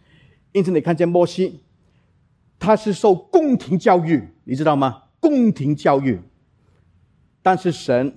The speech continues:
啊，没有叫他做大官，对不对？神要他做民族的一个救星，有没有啊？那么保罗也是一个知识分子，但是神要他做宣教士，有没有？我们教会所支持的巴医生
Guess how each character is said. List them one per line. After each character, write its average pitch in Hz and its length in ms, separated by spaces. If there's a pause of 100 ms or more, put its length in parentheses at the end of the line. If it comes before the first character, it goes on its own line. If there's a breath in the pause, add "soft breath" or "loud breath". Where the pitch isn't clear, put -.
(100)
啊， 127 180 (380 soft breath)
没 156 140
有 165 100
叫 156 140
他 143 80
做 139 160
大 127 240
官， 120 280 (260)
对 147 80
不 147 80
对？ 147 280 (340)
神 139 280
要 156 140
他 151 300
做 139 360 (200)
民 127 340
族 110 200
的 104 220 (140)
一 151 80
个 120 100
救 123 260
星， 123 280
有 127 100
没 123 140
有 90 160 (240)
啊？ - 160 (420 soft breath)
那 247 80
么 233 80
保 170 260
罗 208 160
也 160 120
是 220 140
一 - 20
个 180 80
知 285 200
识 214 120
分 196 180
子， - 220 (640)
但 180 140
是 175 80
神 139 260
要 160 80
他 147 120
做 143 140
宣 127 220
教 113 160
士， 95 280 (220)
有 117 80
没 117 120
有？ 92 180 (580)
我 175 100
们 233 120
教 294 120
会 262 60
所 196 140
支 311 220
持 175 140
的 - 100
巴 233 160
医 233 160
生 208 320